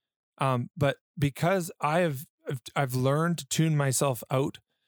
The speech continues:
of certain things and tune myself into other things, it became an expected outcome because, uh, I, I'm not as attached to it as I used to be. So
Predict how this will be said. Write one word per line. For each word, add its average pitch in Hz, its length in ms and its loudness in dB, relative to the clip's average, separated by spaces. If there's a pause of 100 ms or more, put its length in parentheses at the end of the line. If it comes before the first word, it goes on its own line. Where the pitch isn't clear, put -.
(300)
of 131 440 0
certain 156 380 0
things 135 320 2
and 127 100 0
tune 139 200 2
myself 127 400 0
into 170 360 0
other 123 220 2
things, 120 320 0
it 151 140 0
became 185 360 0
an 170 120 2
expected 135 1120 0 (560)
outcome 127 720 0 (520)
because, 139 600 0 (320)
uh, 127 400 0 (160)
I, 139 260 2
I'm 139 160 2
not 143 220 2
as 135 160 0
attached 139 480 -2
to 127 100 2
it 120 80 2
as 117 140 -2
I 120 40 2
used 165 340 0
to 131 60 0
be. 113 280 -6 (520)
So 175 360 -2